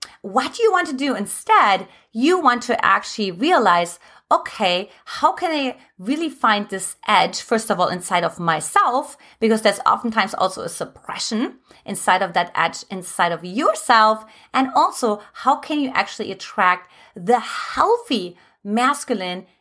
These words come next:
in your life that still takes action and still takes charge and still has also an edge,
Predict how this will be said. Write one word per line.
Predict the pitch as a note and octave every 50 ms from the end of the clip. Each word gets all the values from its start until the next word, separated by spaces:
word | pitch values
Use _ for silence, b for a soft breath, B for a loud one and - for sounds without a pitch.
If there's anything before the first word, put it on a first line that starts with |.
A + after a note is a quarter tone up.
| b _
in | - B3+ C#4 C#4 C#4+
your | D4 C#4+ C#4
life | C4 D4+ F4 E4+ A#3+ G3+ G3 G#3+ - b b b b
that | - G#3+ G#3
still | G#3 - - C#4 D#4 F#4 F4+
takes | - - D#4+ D4+ - - - -
action | C#4 B3+ C4 - - - F#3 E3+
and | D#3 E3+ -
still | - - B3 C4+ C4+
takes | C4 - G#3+ - - - -
charge | - - - F#4+ F4 B3 G3+ G3 G3 - - - - _ _ _ _ _ _
and | G#3+ A3 A3
still | - - - F4 G4 G4 -
has | B3+ A3+ B3 B3 -
also | - - G#3+ G#3+ G#3 - - A3
an | F#3+ F3 - -
edge, | - F#3+ B3 - -